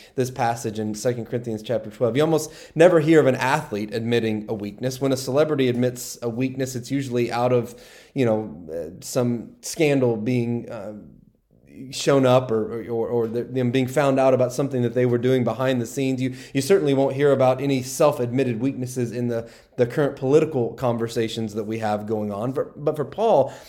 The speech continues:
he had a, he had reached a level of spiritual maturity in his life where not only could he admit his weaknesses, but he al-, could almost take pride in his weaknesses. He says, "I boast in weaknesses," because those are occasions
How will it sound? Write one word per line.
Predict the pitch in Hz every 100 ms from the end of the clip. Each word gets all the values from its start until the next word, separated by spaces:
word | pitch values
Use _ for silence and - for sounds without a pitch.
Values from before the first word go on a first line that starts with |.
| - - _
he | - 190
had | 190 185
a, | 165 -
he | - 170
had | 151 139
reached | 214 -
a | 175
level | 135 151 151 139
of | 123
spiritual | - - 170 165 139
maturity | 127 123 160 135 123
in |
his | 117 110
life | 120 147 120 -
where | 127 127 123 - -
not | 151 202
only | 214 180
could | 175 156
he | 139 160
admit | 127 123 160 180 - - _ _ _
his | 131 123
weaknesses, | 101 95 - - - - - _ _ _ _ _
but | 165 165
he | 202
al-, | 214 220 - -
could | 175
almost | 180 208 208 - -
take | 190 185 -
pride | 175 196 190 104 - -
in | 143 120 107
his | 143 123
weaknesses. | 107 120 131
He | 175
says, | 180 175
"I |
boast | 147 123 165 269 - - -
in | - 139 123 123 123
weaknesses," | 135 151 104 104 95 107 - _ _ _ -
because | 165 185 139
those | 175 226 185
are | 180
occasions | 165 - 175 185 131 110 110 -